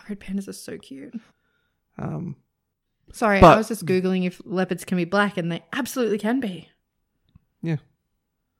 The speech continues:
Speaker 1: What's getting me, though, is a lot of these, um, photos are marked Black Panther, which
Speaker 2: It's a popular name for them, but
Speaker 1: Yeah, I
Speaker 2: yeah.
Speaker 1: guess that's true.
Speaker 2: Um,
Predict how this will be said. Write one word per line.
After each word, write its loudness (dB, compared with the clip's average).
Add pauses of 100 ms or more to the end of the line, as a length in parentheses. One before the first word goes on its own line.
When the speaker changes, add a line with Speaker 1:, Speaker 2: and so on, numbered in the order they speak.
(1300)
Speaker 1:
What's -6
getting 4
me, 4
though, 4
is 0
a 0
lot 2
of 0
these, 2
um, -2
photos 4
are 2
marked 0 (280)
Black -2
Panther, 2 (720)
which -10 (260)
Speaker 2:
It's -8
a -4
popular -8
name -4
for -10
them, -6
but 2
Speaker 1:
Yeah, 2
I -2
Speaker 2:
yeah. -2
Speaker 1:
guess -6
that's -14
true. -10 (400)
Speaker 2:
Um, -10